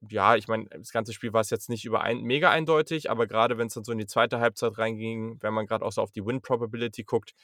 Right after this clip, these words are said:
da war Baylor dann schon irgendwann deutlicher Favorit. Caleb Williams hat den,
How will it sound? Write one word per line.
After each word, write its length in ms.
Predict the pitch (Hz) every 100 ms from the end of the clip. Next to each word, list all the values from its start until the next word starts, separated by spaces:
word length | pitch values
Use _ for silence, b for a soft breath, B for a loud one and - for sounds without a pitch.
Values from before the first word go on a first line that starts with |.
| b b b _ -
da 120 | 110
war 120 | 117
Baylor 260 | 110 110 110
dann 140 | 110
schon 160 | - 110
irgendwann 240 | 107 107
deutlicher 340 | 107 110 -
Favorit. 540 | 104 101 101 120 131 -
Caleb 260 | 123 110
Williams 320 | 107 117 117 -
hat 140 | 113
den, 320 | 113 107 104